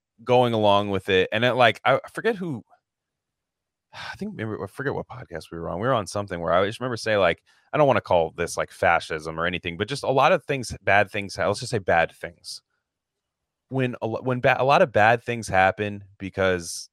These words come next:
it, it's never, it's not as theatrical as people wanna say, where it's just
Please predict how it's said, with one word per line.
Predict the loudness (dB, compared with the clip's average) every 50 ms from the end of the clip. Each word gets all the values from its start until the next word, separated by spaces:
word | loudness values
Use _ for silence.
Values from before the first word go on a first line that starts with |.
| _ _ _ _ _ _ _ _ _ _ -20 _ _ _ _ _ -2
it, | -2 0 0
it's | -4 -6 -6 -2
never, | 0 2 2 4 2 2 2 0
it's | -4 -8 -4 -4
not | -2 -2
as | -2 -4 -4
theatrical | -2 2 2 4 2 2 -2 -8 -10 -10 -12 -10 -10 -12
as | -12 -12
people | -12 -12 -10 -6 -4
wanna | -4 -4 -6 -6
say, | -6 -6 -4 -4 -4
where | -4 -6
it's | -6 -8 -12
just | -14 -14 -14